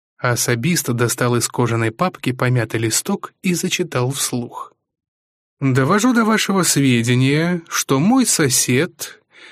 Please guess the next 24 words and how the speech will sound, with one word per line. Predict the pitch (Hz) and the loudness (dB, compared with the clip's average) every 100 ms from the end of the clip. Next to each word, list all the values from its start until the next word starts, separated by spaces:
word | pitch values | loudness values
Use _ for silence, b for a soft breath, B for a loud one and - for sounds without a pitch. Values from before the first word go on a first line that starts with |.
| B B B _ | B B B _
тут | - 147 131 135 | -2 -2 0 0
опустим | 131 240 180 - 120 | 0 2 0 0 0
полстраницы, | 123 123 - 131 123 113 - 123 113 107 - | 2 0 0 0 0 0 -2 -2 -2 -4 -2
если | 233 220 - 180 | 0 0 0 -4
коротко, | - 202 185 - 165 160 156 127 - | -2 0 0 -2 0 2 0 -2 -2
алкоголик | 135 131 143 143 151 135 135 | -2 0 0 2 2 2 2
и | |
мерзавец, | 131 131 123 127 107 - - - - | 2 2 2 0 0 -6 -6 -6 -6
как | 127 135 | -8 -6
всегда | - - 131 127 | -4 -2 0 0
они | 113 110 | 0 -4
пишут | 110 113 - - | -6 -6 -8 -8
про | 127 123 | -4 -2
соседей. | 143 127 - - 104 - _ _ _ _ _ _ _ _ - | 0 -2 -4 -10 -14 -16 _ _ _ _ _ _ _ _ -6
Цепкие | - 143 131 - 123 | -2 0 0 0 0
глаза | 117 123 120 120 180 | 2 2 2 2 0
побежали | 185 131 120 113 160 160 | 0 0 0 2 0 0
дальше | 143 123 127 131 131 | 0 0 0 -2 -4
по | 143 | -4
строчкам, | 143 - 127 104 - - 127 - _ | -4 -2 -4 -4 -6 -10 -14 -20 _
палец | 127 151 196 - | -2 0 -2 -4
уперся | - 202 131 113 - | -6 -2 -2 0 -2
в | 123 | 0
бумагу. | 160 156 110 107 - | 0 0 -4 -10 -16